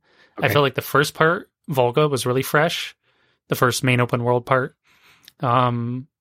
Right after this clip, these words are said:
Speaker 1: 'cause that's your first open world map and you're exploring and all this stuff with the train. And, um, then the middle level, and I ended up exploring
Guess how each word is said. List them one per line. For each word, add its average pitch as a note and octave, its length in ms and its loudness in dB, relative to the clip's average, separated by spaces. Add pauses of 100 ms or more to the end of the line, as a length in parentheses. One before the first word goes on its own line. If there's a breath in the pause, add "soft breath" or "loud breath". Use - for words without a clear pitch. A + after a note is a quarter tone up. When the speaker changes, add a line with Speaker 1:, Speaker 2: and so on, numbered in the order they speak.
(120)
Speaker 1:
'cause B2 140 0
that's A#2 260 2
your B2 60 0
first - 300 0
open A#2+ 240 -2
world A#2 220 0
map A#2 340 0
and B2 80 -4
you're A#2 100 -6
exploring A2+ 560 -4
and A2 100 -8
all A2 100 -8
this A2 120 -6
stuff - 200 -4
with C3+ 80 -6
the C3 60 -2
train. A#2+ 420 -4
And, A#2 140 -8 (560 loud breath)
um, A#2+ 600 2 (1300)
then D#3+ 1160 -4
the C3 100 -2
middle D3 280 2
level, B2+ 540 0 (1300)
and D3 180 0
I C3 80 4
ended C#3 220 0
up B2+ 100 0
exploring C3+ 680 -2